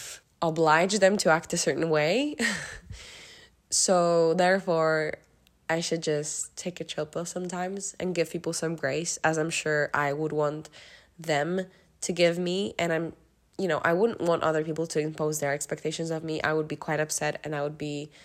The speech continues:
you know, going on a rant about how I'm just this whole human and they cannot put me into their box. And I think I should own up to it and actually apply that same policy towards others in my life.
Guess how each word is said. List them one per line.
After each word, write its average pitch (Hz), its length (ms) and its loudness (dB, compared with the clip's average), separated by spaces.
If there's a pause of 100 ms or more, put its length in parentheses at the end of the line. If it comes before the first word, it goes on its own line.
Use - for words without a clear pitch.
(300)
you 175 80 -4
know, 143 260 -2 (460)
going 170 260 4
on 165 80 2
a 160 80 2
rant 160 240 2
about 156 300 2
how 151 580 2 (540)
I'm 165 160 2
just 165 260 0
this - 360 0
whole 180 260 4
human 240 360 4
and 185 160 4
they 170 140 4
cannot 190 380 -2
put - 200 -2
me 226 140 0
into 196 220 0
their 165 100 4
box. 185 440 0
And 165 120 -4
I 156 140 -2
think 156 540 -4 (360)
I 151 160 0
should 151 380 0
own 147 260 0
up 143 240 -6
to 165 160 -2
it 170 160 0
and 143 160 -6
actually 147 540 -6 (480)
apply 165 360 0
that - 200 0
same 165 200 2
policy 151 540 0
towards 143 680 -4 (140)
others - 560 -4
in 143 140 0
my 135 220 -6
life. - 340 -10